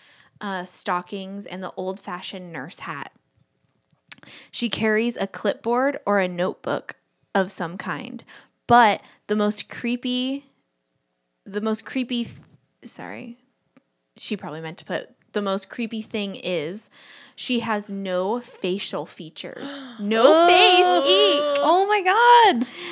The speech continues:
Speaker 1: And sometimes she appears as just a shadow figure,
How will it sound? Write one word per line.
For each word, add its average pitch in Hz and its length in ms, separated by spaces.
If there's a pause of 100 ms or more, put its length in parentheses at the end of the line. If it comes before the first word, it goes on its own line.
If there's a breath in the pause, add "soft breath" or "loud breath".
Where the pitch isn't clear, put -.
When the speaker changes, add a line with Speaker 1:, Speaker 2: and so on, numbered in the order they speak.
(220 loud breath)
Speaker 1:
And 240 380
sometimes 254 560
she 247 180
appears 233 640 (220)
as 202 380
just 208 520
a 208 80
shadow 208 460
figure, 165 560